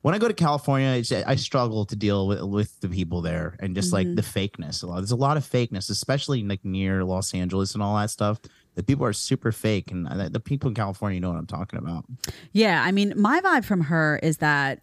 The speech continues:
Speaker 2: she, she's just distrustful. So, and I don't know if she's distrustful because somebody wronged her, like she dated a guy who cheated on her, her best friend dated a guy who cheated on her, something like that.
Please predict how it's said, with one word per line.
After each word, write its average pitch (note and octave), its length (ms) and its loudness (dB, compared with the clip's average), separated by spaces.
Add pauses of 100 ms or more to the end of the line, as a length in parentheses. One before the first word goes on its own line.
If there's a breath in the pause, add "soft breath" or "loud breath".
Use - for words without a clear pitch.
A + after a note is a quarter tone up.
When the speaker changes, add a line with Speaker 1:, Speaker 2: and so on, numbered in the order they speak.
(180)
Speaker 2:
she, F3 360 2
she's G3+ 240 2
just - 180 2
distrustful. - 880 -4
So, - 160 -2
and G#3+ 100 0
I B3+ 140 4
don't E4 120 4
know C4 120 4
if G3+ 80 0
she's F#3 200 0
distrustful D#3+ 800 0
because C#3+ 640 0
somebody D#3 340 2
wronged D#3 460 2
her, C3+ 260 0
like C#3+ 180 -2
she E3+ 240 0
dated C#3+ 340 -2
a D#3 40 -2
guy C#3+ 180 2
who D#3 80 2
cheated C#3+ 280 -2
on C3+ 140 0
her, C3+ 320 0
her D3 160 -2
best C#3+ 340 -2
friend D#3 380 0
dated D3+ 240 0
a D3+ 60 -2
guy C3+ 260 0
who D3+ 100 0
cheated D#3 280 -2
on D3+ 140 0
her, E3+ 100 2
something F#3+ 340 2
like D#3 240 0
that. E3+ 440 2